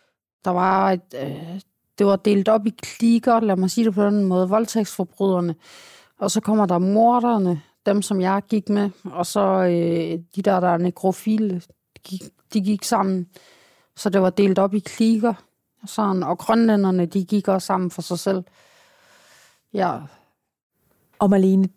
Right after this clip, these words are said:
Speaker 2: du er enogtyve år, og som jeg nævnte tidligere, så er du jo, øh, en treogtres høj og en lille pige, ikke?
Speaker 1: Jo.
Speaker 2: Øhm, hvordan er det at, øh, være i det fængsel?
Speaker 1: Jamen, det er ulækkert, fordi mændene, de er så klamme mod en.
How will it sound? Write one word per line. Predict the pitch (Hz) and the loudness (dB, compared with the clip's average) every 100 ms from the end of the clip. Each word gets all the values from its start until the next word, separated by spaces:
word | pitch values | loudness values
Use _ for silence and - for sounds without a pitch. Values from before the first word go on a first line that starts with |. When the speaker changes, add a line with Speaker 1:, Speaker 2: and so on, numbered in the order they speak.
| _ _ - | _ _ -2
Speaker 2:
du | 202 | 2
er | 214 247 | 2 2
enogtyve | - 196 202 - 180 | 0 0 0 -2 0
år, | 180 | 0
og | 180 | -2
som | 196 185 | -2 0
jeg | 180 | 2
nævnte | 175 196 214 | 0 0 -2
tidligere, | 208 196 190 170 | -4 -2 -2 -4
så | - 214 - | -4 -4 -4
er | 185 | -6
du | - 185 175 170 | -2 -2 0 0
jo, | 165 160 156 156 | -2 -2 -2 -2
øh, | 151 143 _ - | -4 -8 _ 0
en | 202 185 | 0 2
treogtres | 180 160 160 156 | -2 -4 -4 -2
høj | 175 180 190 | -2 -2 -2
og | 180 165 165 | -2 -2 -2
en | 175 175 | -2 -2
lille | 185 226 | -2 -4
pige, | - 190 202 208 | -6 -6 -2 -2
ikke? | 202 - - | -4 -8 0
Speaker 1:
Jo. | 196 190 175 | 2 2 2
Speaker 2:
Øhm, | 170 170 165 - - - - _ | 0 0 -2 -6 -20 -20 -20 _
hvordan | 190 185 202 | -2 0 0
er | - 190 | 0 0
det | 247 254 _ | -2 -6 _
at, | - 190 180 175 180 175 | -2 0 0 0 0 -2
øh, | - - | -4 -4
være | 170 190 247 | 0 2 2
i | |
det | 214 170 | 0 -2
fængsel? | 185 196 - 180 _ _ _ _ _ _ _ _ - | -4 -4 -12 -14 _ _ _ _ _ _ _ _ -12
Speaker 1:
Jamen, | 196 175 | -8 -4
det | 185 | -2
er | 185 | 0
ulækkert, | 214 247 214 190 - | 0 2 2 0 -2
fordi | 202 202 | -2 0
mændene, | 202 220 233 220 | 2 2 4 2
de | 180 196 | 2 2
er | 202 | 2
så | 202 220 | 0 -6
klamme | - 214 233 | -2 -2 0
mod | 233 220 208 | 0 2 2
en. | 202 185 | 0 -2